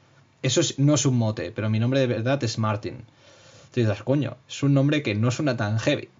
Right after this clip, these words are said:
Y, y, y, y habla el tal de, de sus hijos, de su mujer, de su tal, de la, porque este también es bajista de un grupo de metal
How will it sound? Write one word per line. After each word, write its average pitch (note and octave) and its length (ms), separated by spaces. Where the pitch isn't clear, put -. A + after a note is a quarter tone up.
Y, B2 120
y, C3 260
y, C3 320
y B2+ 140
habla C#3 260
el B2 80
tal C3+ 260
de, G#2 220
de F#2+ 140
sus F#2+ 220
hijos, E3 460
de C3+ 60
su - 140
mujer, E3 560
de A#2+ 80
su A2+ 140
tal, D3+ 360
de A2+ 120
la, G#2 300
porque A2 340
este B2 200
también A2+ 240
es A#2+ 100
bajista A#2 380
de A2 60
un G#2+ 100
grupo G#2+ 240
de G#2 80
metal B2 340